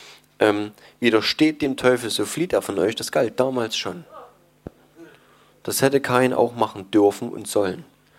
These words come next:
Und sagen: „Nein.“ Und das ist eine Entscheidung in unserem Leben, auch immer wieder Entscheidungen. Und er hätte sagen können, in dem Moment, auch wo Gott ihn anspricht, hätte er sein Herz gebeugt und hätte er gesagt: „Ja, hast recht.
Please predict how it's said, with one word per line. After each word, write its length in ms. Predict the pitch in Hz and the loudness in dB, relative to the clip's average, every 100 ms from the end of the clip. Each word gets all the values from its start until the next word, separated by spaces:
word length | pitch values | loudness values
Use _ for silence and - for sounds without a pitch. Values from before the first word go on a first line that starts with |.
| _ - - - _ | _ -20 -20 -20 _
Und 100 | - | -14
sagen: 400 | 95 98 98 98 | 2 2 2 0
„Nein.“ 340 | 98 98 92 - - _ _ _ _ _ _ _ _ _ _ _ _ _ _ _ _ _ _ | 2 4 4 0 -12 _ _ _ _ _ _ _ _ _ _ _ _ _ _ _ _ _ _
Und 200 | 95 98 | -4 -2
das 120 | 110 | -2
ist 140 | 131 | -4
eine 100 | 139 | -4
Entscheidung 500 | 95 107 101 107 104 | -4 -2 0 0 -2
in 40 | 101 | -6
unserem 220 | 95 98 | -8 -6
Leben, 280 | 101 117 107 | -4 -4 -6
auch 200 | 82 - | -8 -8
immer 180 | 87 95 | -8 -6
wieder 220 | 104 95 | -6 -6
Entscheidungen. 540 | 92 95 92 95 92 - - - - - - - - _ _ _ _ | -6 -6 -6 -8 -12 -16 -20 -20 -20 -20 -20 -20 -20 _ _ _ _
Und 100 | - | -2
er 140 | 101 131 | 0 2
hätte 200 | 143 135 | 0 -2
sagen 340 | 113 117 120 | 2 2 2
können, 380 | 117 113 113 123 - _ _ _ _ - - - | 0 -2 -2 -10 -18 _ _ _ _ -20 -20 -14
in 140 | 110 | -2
dem 160 | 131 151 | 0 2
Moment, 400 | 143 135 123 67 | 2 2 2 0
auch 140 | - | -2
wo 100 | 98 | 0
Gott 200 | 113 113 | 2 0
ihn 120 | 107 | 0
anspricht, 760 | 80 110 117 - 90 92 - - _ _ _ _ | -2 -2 -4 -4 -2 -2 -8 -16 _ _ _ _
hätte 200 | - 101 | -4 2
er 100 | 92 | 2
sein 160 | 98 95 | 2 0
Herz 240 | 117 139 | -2 -4
gebeugt 460 | - - 107 113 113 | -6 4 4 4 0
und 60 | |
hätte 160 | 98 98 | -4 0
er 100 | 92 | 0
gesagt: 420 | 92 - 101 98 | 0 0 0 2
„Ja, 180 | 101 104 | 0 0
hast 200 | 98 - | -4 -8
recht. 340 | 98 - - | -8 -8 -16